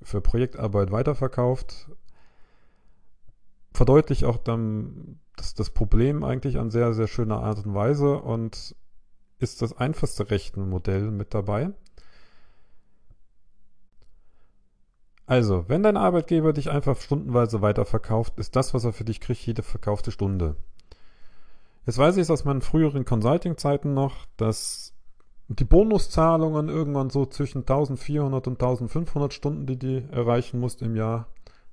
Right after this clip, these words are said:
fakturierter Stunden wohlgemerkt, also Stunden, wo du, wo die Firma Geld für dich kriegt, ähm, ungefähr liegt. Rechnen wir jetzt einfachshalber mal mit den, mit den fünfzehnhundert Stunden.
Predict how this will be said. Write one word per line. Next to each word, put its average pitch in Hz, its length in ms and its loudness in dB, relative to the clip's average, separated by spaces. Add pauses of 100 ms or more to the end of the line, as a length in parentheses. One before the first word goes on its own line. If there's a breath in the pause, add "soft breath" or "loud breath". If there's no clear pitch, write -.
fakturierter 120 600 4
Stunden 101 380 0
wohlgemerkt, 95 480 0
also 101 160 -4
Stunden, 120 400 -4
wo 104 80 -2
du, 101 140 -2 (240)
wo - 100 -4
die 104 80 0
Firma 107 300 2
Geld 104 260 0
für 104 80 2
dich 90 160 0
kriegt, - 380 -4 (2000 soft breath)
ähm, 123 320 2
ungefähr 143 380 4
liegt. - 500 0
Rechnen - 320 6
wir 185 60 4
jetzt - 160 -2
einfachshalber 131 580 4
mal 120 200 2
mit 117 180 0
den, 110 100 2 (240)
mit 117 140 -2
den 110 100 2
fünfzehnhundert 101 640 0
Stunden. 95 460 -2